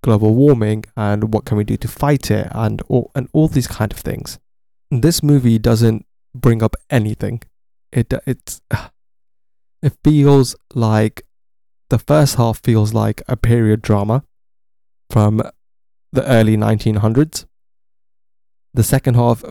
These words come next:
feels like a generic action spy movie where the action is rubbish and there is no spy stuff in it. So I'm not quite sure what this movie is supposed to be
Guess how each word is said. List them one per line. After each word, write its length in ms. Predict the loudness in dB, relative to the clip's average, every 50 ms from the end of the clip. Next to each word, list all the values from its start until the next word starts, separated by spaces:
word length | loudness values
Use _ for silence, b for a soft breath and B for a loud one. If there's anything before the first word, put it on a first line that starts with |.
| -8 -4
feels 320 | 0 2 2 2 2 2
like 220 | 0 0 0 0 0
a 140 | 0 0 0
generic 640 | 0 0 0 0 2 2 2 2 2 2 0 -2 -10 -20 _ _ _
action 400 | -2 -2 -2 -2 -4 -6 -4 -2
spy 400 | -2 -2 -2 -2 0 2 2 2
movie 500 | 2 2 2 2 2 0 -2 -2 -4 -8 _ _ _ _ _
where 460 | -6 -2 0 2 2 2 0 -2 -4 -6 _ _ -2
the 160 | -2 -2 -2 -2
action 520 | -4 -4 -4 -4 -4 -2 -2 -2 -2 -4 -8 _
is 360 | -2 0 0 0 0 -2 -4 -8 -14 _
rubbish 540 | -8 -4 -2 -2 0 2 0 0 0 -4 -6 -4
and 260 | -2 -2 0 0 0 0
there 240 | 0 0 2 2
is 160 | 2 2 0 0
no 140 | 0 0
spy 360 | 0 0 0 -2 -4 -4 -4 -4
stuff 360 | -6 -6 -6 -8 -8 -8 -12 -12 -8
in 140 | -6 -4 -4
it. 220 | -6 -8 -12 -20 -20 _ _ _ _ _ _ _ _ -2
So 140 | 0 2
I'm 100 | 2 2
not 160 | 0 -2 -4 -6
quite 260 | -6 -4 -2 -2 -2
sure 220 | -2 0 0 0
what 240 | 0 0 -2 -2 -2
this 160 | -2 -4 -2
movie 340 | 0 0 0 0 0 -2 -2
is 140 | -4 -4 -2
supposed 540 | -2 -2 -2 0 0 2 2 2 0 0 -4
to 60 | -6 -2
be 420 | 0 0 0 0 -2 -6 -8 -12